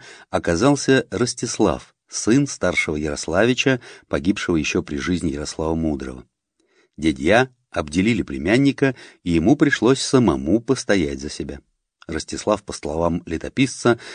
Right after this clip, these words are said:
был отважен и славолюбив. Он собрал себе дружину из вольных и охотчих до ратных подвигов и приключений новгородцев,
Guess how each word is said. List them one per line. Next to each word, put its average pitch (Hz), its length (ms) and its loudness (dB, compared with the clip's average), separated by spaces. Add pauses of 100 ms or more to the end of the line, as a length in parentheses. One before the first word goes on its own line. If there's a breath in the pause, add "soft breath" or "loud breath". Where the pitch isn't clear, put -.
(160 loud breath)
был 117 300 4
отважен 87 840 0
и 107 320 -2
славолюбив. 87 920 0 (520)
Он 143 160 6
собрал 131 380 2
себе 110 260 2
дружину 87 520 4
из 73 120 0
вольных 113 440 4
и 80 40 0
охотчих 78 440 -2
до 82 100 -2
ратных 82 320 -2
подвигов 85 460 0
и - 60 -4
приключений 76 560 -2
новгородцев, 71 760 -2